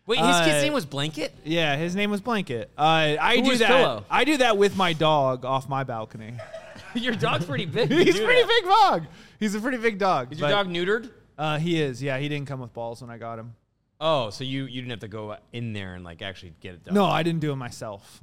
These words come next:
Speaker 2: if that's what you're <laughs> asking.
Speaker 1: What kind of dog do you have?
Speaker 2: Uh, he is pit bull, terrier, and lab. He's a little mix.
Speaker 1: But he looks like a pit. Like, he's
Speaker 2: Yeah,
Speaker 1: got that
Speaker 2: he's got a
Speaker 1: face.
Speaker 2: pit face.
Speaker 1: But th-, they're not aggressive?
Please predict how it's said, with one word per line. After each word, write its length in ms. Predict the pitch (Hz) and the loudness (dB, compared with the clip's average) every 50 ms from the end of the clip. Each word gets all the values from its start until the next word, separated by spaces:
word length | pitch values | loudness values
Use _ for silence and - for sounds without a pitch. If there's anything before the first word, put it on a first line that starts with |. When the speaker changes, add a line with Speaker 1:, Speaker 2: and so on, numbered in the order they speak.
| - - | -16 -14
Speaker 2:
if 160 | 135 127 - | -14 -14 -12
that's 220 | 131 120 127 - | -12 -12 -12 -12
what 80 | 135 123 | -14 -14
you're 120 | 113 113 117 | -14 -12 -10
<laughs> 0 | |
asking. 680 | 131 147 - - - - - 180 185 - 131 - 196 - - | -10 -10 -10 -10 -12 -8 -4 -4 -4 -4 -6 -12 -12 -16 -16
Speaker 1:
What 100 | - - | -14 -10
kind 120 | 240 262 | -8 -6
of 80 | 262 233 | -4 -4
dog 180 | 233 233 233 | -4 -4 -4
do 60 | 214 240 | -6 -8
you 60 | 240 | -8
have? 180 | 247 254 262 254 _ _ _ - | -8 -10 -12 -14 _ _ _ -8
Speaker 2:
Uh, 260 | 127 135 135 139 139 | -4 -2 -2 0 -2
he 380 | 139 139 143 139 139 139 135 135 | -2 -4 -4 -4 -4 -4 -2 -2
is 360 | 135 135 135 131 120 117 120 113 - | -2 -2 -4 -4 -6 -10 -12 -12 -8
pit 240 | - 165 180 175 175 | -4 -4 -4 -4 -4
bull, 600 | 175 175 175 175 175 175 175 175 170 165 - _ _ | -6 -4 -2 -2 -2 -2 -2 -4 -6 -8 -12 _ _
terrier, 520 | - - 151 147 151 151 147 147 147 143 135 | -10 -6 -4 -2 -2 -2 -2 -2 -4 -4 -6
and 140 | 123 123 | -8 -10
lab. 460 | 120 117 117 113 104 95 98 101 101 107 107 117 | -10 -10 -10 -10 -10 -12 -12 -14 -16 -20 -16 -14
He's 140 | 131 120 | -14 -12
a 60 | 120 120 | -10 -10
little 160 | 120 120 113 | -10 -10 -10
mix. 520 | 113 113 113 107 101 - _ - - - | -12 -12 -12 -12 -14 -16 _ -20 -20 -16
Speaker 1:
But 120 | - 143 143 | -12 -10 -8
he 60 | 143 | -6
looks 180 | 139 160 151 143 | -6 -6 -4 -2
like 120 | 147 117 | -4 -4
a 40 | 101 | -4
pit. 320 | 92 - 135 117 98 - - | -4 -2 -2 -2 -2 -4 -10
Like, 120 | - 104 104 | -12 -8 -4
he's 80 | 156 | -2
Speaker 2:
Yeah, 80 | 160 139 | 0 0
Speaker 1:
got 40 | 131 | 0
that 40 | 135 | -2
Speaker 2:
he's 120 | 143 135 | -4 -4
got 120 | 139 143 135 | -4 -6 -6
a 40 | |
Speaker 1:
face. 100 | - - | -6 -8
Speaker 2:
pit 160 | - 131 113 - | -8 -8 -8 -10
face. 480 | - 110 107 110 107 107 - - - _ _ _ _ - | -12 -12 -12 -10 -12 -12 -16 -20 -20 _ _ _ _ -14
Speaker 1:
But 160 | 135 131 - | -14 -14 -14
th-, 120 | 143 - _ - | -14 -18 _ -10
they're 120 | 127 127 127 | -8 -6 -4
not 140 | 127 123 | -4 -6
aggressive? 440 | 117 107 113 113 117 - 143 143 - | -6 -8 -8 -10 -10 -12 -16 -18 -18